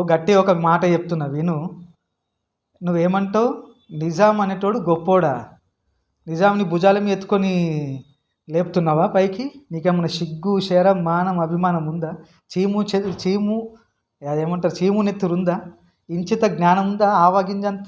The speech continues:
తెలివైన ఉందా నీకు? ఏం మాట్లాడుతున్నావు?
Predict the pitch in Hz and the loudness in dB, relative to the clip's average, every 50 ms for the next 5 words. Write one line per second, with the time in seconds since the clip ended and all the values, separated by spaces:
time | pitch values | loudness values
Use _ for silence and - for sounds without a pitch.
0 | - - 165 175 185 196 202 196 190 180 180 185 175 156 151 160 - 208 240 - | -6 -4 -2 0 0 0 0 0 -2 -4 -4 -4 -4 -4 -6 -8 -10 -12 -12 -12
1 | - _ _ _ _ _ 156 160 175 180 180 180 175 196 196 196 196 208 202 208 | -18 _ _ _ _ _ -8 -6 -4 -2 -4 -2 -2 -2 -4 -2 -4 -6 -4 -4
2 | 214 240 | -6 -6